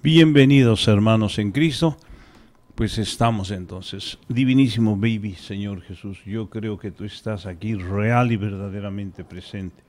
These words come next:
En el santísimo sacramento del altar, te amo sobre todas las cosas y deseo recibirte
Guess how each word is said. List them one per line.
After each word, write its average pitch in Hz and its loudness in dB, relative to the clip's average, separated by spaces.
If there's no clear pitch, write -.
En 135 4
el 131 6
santísimo 123 0
sacramento 104 -2
del 98 -2
altar, 90 -6
te 82 -8
amo 104 2
sobre 98 -2
todas 92 -4
las 90 -8
cosas - -8
y 95 -6
deseo 92 -4
recibirte 90 -4